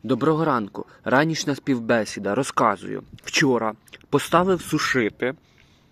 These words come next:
Вкусняшку, вкусняшку поставив сушити. Тор, ваш батько, представляєте, зайшов. Там двері відч-, відчинені були.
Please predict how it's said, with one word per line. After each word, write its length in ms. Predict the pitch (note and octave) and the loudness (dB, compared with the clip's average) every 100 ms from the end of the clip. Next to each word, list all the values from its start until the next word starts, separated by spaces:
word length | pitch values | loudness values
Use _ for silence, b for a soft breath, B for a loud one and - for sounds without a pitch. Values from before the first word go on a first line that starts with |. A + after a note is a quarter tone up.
| b _ _ _ _ _ - | b _ _ _ _ _ -8
Вкусняшку, 680 | - A#3+ A3+ C3+ - - | 0 0 2 0 -2 -10
вкусняшку 640 | A2 E3+ - D3+ G2+ - - | -6 -4 0 0 0 -4 -10
поставив 480 | A#2+ - G#2+ G#2+ | -8 0 0 0
сушити. 520 | - A2+ - G#2 - - b b b b b b _ | -4 -8 -4 -6 -6 -14 b b b b b b _
Тор, 360 | - F#3+ C3 C#3 _ _ - | 8 8 8 2 _ _ 0
ваш 240 | C#3 F3+ | 4 6
батько, 460 | D3+ D3+ A#2 - A2+ | 6 2 2 -2 -6
представляєте, 680 | C#3 D3 - F3+ A#3 A#3 B2+ | -4 -2 -2 0 0 0 -2
зайшов. 760 | F3+ G#3 - - B2 A2 B2+ - b b b b b b b _ | 4 4 2 0 0 0 -2 -6 b b b b b b b _
Там 180 | D#3+ D3 | 0 0
двері 320 | B2+ B2+ A2 | 2 0 0
відч-, 380 | A2 G#2 - - | -2 -6 -8 -6
відчинені 920 | A#2+ B2 - - - B2 G#2 G2+ G2+ | -6 -6 -8 -8 -2 0 0 -4 -6
були. 340 | F#2+ F#2+ G2 | -4 -4 -4